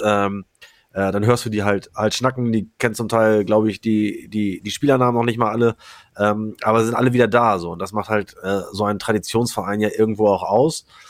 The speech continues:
Und, äh, an der Stelle einfach auch, äh, ein großes Kompliment an die Organisation drumherum.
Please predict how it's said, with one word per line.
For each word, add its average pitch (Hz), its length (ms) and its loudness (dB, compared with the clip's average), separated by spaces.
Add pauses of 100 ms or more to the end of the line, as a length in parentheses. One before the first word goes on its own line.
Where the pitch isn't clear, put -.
(220)
Und, 117 540 2
äh, 113 60 2 (160)
an 104 160 0
der 113 140 4
Stelle 113 240 2
einfach 107 240 -2
auch, 104 260 2 (220)
äh, 101 340 2 (400)
ein 107 60 -6
großes 117 280 2
Kompliment 117 600 0
an 101 100 -2
die 104 100 0
Organisation 107 720 2
drumherum. 117 560 0